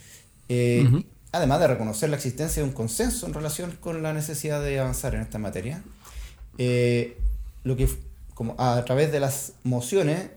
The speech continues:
Speaker 1: es algo que, como decía recién, se ha levantado no solo en el Senado, sino que también en la Cámara de Diputados. Fíjate que son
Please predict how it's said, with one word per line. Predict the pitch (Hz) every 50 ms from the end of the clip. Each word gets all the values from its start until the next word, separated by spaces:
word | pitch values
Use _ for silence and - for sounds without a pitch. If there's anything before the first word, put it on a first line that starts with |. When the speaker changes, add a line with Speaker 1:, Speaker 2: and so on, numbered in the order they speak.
| - -
Speaker 1:
es | 151 147 147 -
algo | 147 143 151 147 147
que, | - 131 139 135 147
como | - 127 127 127
decía | 135 131 - 151 143
recién, | 139 - 156 156 156
se | 151 - 143
ha | 127
levantado | 135 135 131 120 117 - 127 131 135 131 131
no | 143
solo | 139 - 160 143 135
en | 120
el | 117
Senado, | - 156 170 202 220 185
sino | 180 151 147
que | 139
también | 139 131 135 135
en | 131
la | 127 123
Cámara | 127 131 127 127 123 120 120 120 - - - - - - - - - _ -
de | 120 120
Diputados. | 123 117 147 220 196 -
Fíjate | - 185 196 196 196 180 156
que | 160 151
son | 147 - 190 190 196